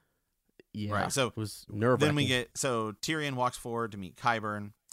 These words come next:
Speaker 2: He, they have a little bit of a conversation. He ends up walking past, and Ty-, that's, he has this conversation with, with Cersei. Um, and I do want to admit something right now. I was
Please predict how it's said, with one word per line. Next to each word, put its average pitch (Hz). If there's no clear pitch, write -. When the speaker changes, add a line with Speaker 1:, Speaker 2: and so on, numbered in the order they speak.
Speaker 2:
He, 107
they 104
have 104
a 101
little 98
bit 98
of 95
a 95
conversation. 95
He 104
ends 98
up 95
walking 92
past, 101
and 95
Ty-, 92
that's, 98
he 104
has 92
this 92
conversation 90
with, 78
with 87
Cersei. 120
Um, 104
and 101
I 113
do 139
want 151
to 160
admit 135
something 135
right 110
now. 104
I 101
was 107